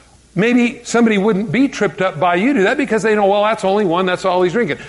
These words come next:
So I think we just always need to be very sensitive concerning other people,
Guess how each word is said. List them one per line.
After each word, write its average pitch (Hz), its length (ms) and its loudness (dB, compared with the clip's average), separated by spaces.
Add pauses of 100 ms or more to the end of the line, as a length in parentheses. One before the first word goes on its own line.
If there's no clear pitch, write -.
So 226 120 -2
I 254 180 0
think 233 220 0
we 220 100 0
just 185 280 -4
always 202 420 0
need 202 260 -2
to 180 60 0
be 160 200 -4
very 190 400 0 (220)
sensitive 143 840 -2 (220)
concerning 214 520 0
other 202 260 0
people, 170 520 -2